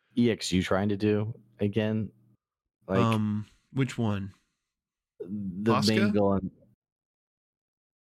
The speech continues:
Speaker 1: No, the one at the very end who took Ted and, like, turned it into, like, an abomination or something,
Speaker 2: <clears throat>
Speaker 1: like,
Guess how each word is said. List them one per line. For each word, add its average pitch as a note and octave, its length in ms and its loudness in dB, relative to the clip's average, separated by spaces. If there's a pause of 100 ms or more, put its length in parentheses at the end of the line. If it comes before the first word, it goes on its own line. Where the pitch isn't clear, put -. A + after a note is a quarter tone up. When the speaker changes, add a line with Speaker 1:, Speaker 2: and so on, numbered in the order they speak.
(200)
Speaker 1:
No, A2+ 560 2
the A2 60 4
one B2+ 100 4
at C#3 60 -2
the C3 80 0
very G2 280 0
end F2 440 0 (180)
who F2 260 2 (960)
took - 260 -4
Ted F#2+ 460 2
and, F#2 100 2
like, E2+ 180 0
turned F2+ 220 -2
it E2+ 80 -2
into, F2 200 2
like, F2 120 0
an E2+ 80 0
abomination D#2+ 720 0
or D#2+ 60 0
something, E2 500 0
Speaker 2:
<clears throat> - 0 -
Speaker 1:
like, E2 140 -4